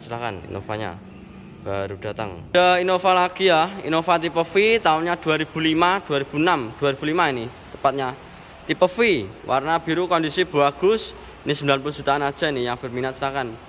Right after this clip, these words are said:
Innovanya. Nah, kita tengok untuk interior.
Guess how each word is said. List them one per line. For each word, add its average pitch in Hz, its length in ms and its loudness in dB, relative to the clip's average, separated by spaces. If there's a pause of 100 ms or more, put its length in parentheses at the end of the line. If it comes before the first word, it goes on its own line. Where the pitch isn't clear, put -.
Innovanya. 127 480 -2 (1120)
Nah, - 140 -14 (100)
kita 147 240 0
tengok 175 320 2
untuk 180 160 -2
interior. 180 400 2